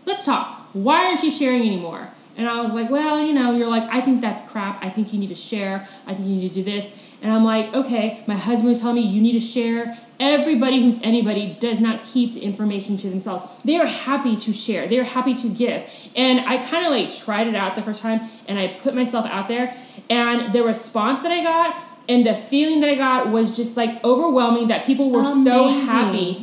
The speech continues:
Speaker 1: that I was just sharing. And I didn't feel like I was losing anything. I felt like I was gaining.
Speaker 2: Right?
Speaker 1: Yeah.
Speaker 2: Because there are some people, I think, that just have this talent like you have. And when they share, it just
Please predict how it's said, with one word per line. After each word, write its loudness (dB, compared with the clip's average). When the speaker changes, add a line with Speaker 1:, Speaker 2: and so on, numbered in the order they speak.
Speaker 1:
that -4
I 0
was 2
just -4
sharing. 0
And 0
I 2
didn't 0
feel 2
like 0
I 0
was -2
losing 2
anything. -6
I -8
felt -6
like -6
I -2
was -4
gaining. -6
Speaker 2:
Right? 0
Speaker 1:
Yeah. -2
Speaker 2:
Because -4
there -4
are -2
some -4
people, -6
I 0
think, -4
that -8
just -2
have -4
this -4
talent -4
like 0
you 6
have. -2
And 6
when 4
they 2
share, -2
it 0
just -4